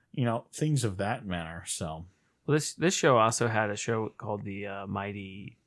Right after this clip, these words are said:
Speaker 2: Thundersaurs or something, and it was, like, these dinosaurs, and they were, like, in this, like, e-, uh, apocalyptic battle. It's, like, how they ended, and these two guys go back in time, and they're, like, stuck in the midst of it. It's pretty,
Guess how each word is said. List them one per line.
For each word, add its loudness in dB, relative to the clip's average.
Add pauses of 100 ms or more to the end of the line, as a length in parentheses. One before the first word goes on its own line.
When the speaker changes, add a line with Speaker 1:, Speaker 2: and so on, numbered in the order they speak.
(240)
Speaker 2:
Thundersaurs -6
or -8
something, -6
and -6
it -6
was, -6
like, -4
these -8
dinosaurs, 0
and -4
they -4
were, -4
like, -4
in -6
this, -4
like, -10
e-, -6 (680)
uh, -2 (100)
apocalyptic -4
battle. -4 (400)
It's, 0
like, 6
how 6
they 0
ended, 0
and 0
these 0
two 6
guys 8
go 4
back 2
in 4
time, 4
and 6
they're, 6
like, 4
stuck 6
in 6
the 8
midst 4
of 4
it. 4
It's 4
pretty, -2